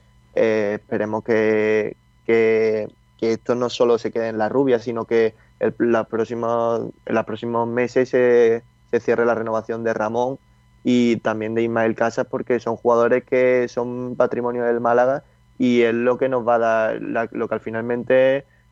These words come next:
le está dando este Málaga es la cantera. Por lo tanto, eh, me gusta que se con-,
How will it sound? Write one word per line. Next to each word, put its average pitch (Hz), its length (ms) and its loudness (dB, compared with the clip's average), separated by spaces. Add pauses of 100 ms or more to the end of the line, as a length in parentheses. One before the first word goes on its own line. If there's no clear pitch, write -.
(100)
le 127 220 2
está 123 180 -4
dando 117 260 0
este 120 160 -6
Málaga 120 420 0
es 131 100 0
la 123 120 0
cantera. 117 420 -4
Por 107 140 -8
lo 104 80 -6
tanto, 117 340 -6 (720)
eh, 120 160 -2
me 113 160 -2
gusta 120 280 0
que 123 100 -2
se 123 120 -2
con-, 120 220 -4